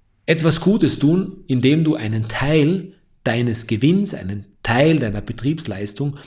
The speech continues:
für etwas Gutes verwendest, spendest,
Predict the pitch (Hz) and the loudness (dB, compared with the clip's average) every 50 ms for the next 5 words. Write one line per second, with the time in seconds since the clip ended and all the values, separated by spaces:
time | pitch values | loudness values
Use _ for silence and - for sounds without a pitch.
0 | - - - - - 180 175 165 160 165 160 147 - - - 170 185 202 196 190 | -20 -16 -8 -6 -2 0 2 2 2 2 2 0 0 0 2 2 2 2 4 2
1 | 175 165 156 - - - - _ _ _ _ _ _ _ _ _ _ _ _ _ | 2 2 2 -2 -6 -10 -16 _ _ _ _ _ _ _ _ _ _ _ _ _
2 | _ _ _ - - 156 151 170 190 180 127 92 82 - - - - _ _ _ | _ _ _ -2 0 2 4 4 4 4 2 0 -4 -10 -16 -18 -20 _ _ _
3 | _ _ - - - - 156 160 185 202 175 123 101 90 - - - - - | _ _ -14 -12 -4 0 2 2 4 4 2 0 -2 -6 -10 -14 -16 -18 -20